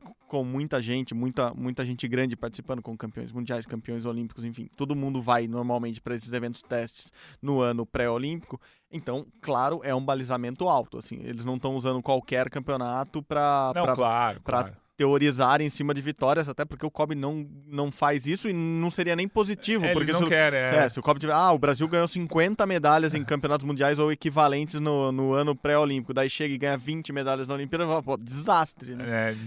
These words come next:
Speaker 1: Mas,
Speaker 2: exatamente.
Speaker 1: obviamente, é, é, é, são, são apenas quesitos ali diferentes na, na, na avaliação. Eu acho que há esse lado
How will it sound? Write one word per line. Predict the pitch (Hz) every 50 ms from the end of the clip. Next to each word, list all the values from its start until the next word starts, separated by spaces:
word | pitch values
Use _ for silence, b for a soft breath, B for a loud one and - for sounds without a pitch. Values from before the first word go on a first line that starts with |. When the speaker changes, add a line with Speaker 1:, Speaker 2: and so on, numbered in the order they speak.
| 110 113 107
Speaker 1:
Mas, | 113 123 123 123 123 123 123 123 123 120 123
Speaker 2:
exatamente. | 113 120 131
Speaker 1:
obviamente, | 143 147 160 160 156 156 156 160 160
é, | 131 123 131 127 - -
é, | 135 127 120 - - 127 131 127 120
é, | 117
são, | 113 - - 135 131 120 113 - -
são | _ _ - - 123
apenas | 123 - 131 143 147 139 123 113 - - - _ _ _ -
quesitos | - 135 127 113 110 123 147 156 151 - 143 127
ali | 127 127 127 127 120
diferentes | 117 117 123 120 - - 135 127 123 131 135 139 123 - 123 113
na, | 120 127 123 123
na, | 120 120 120 117 113 113 - - b b b b b _
na | 123 120 123
avaliação. | 123 117 127 131 131 127 120 - - - 147 165 165 - B B B B B
Eu | 131 131
acho | 127 - -
que |
há | 143 135 139
esse | 131 - 135
lado | 135 131 131 135 120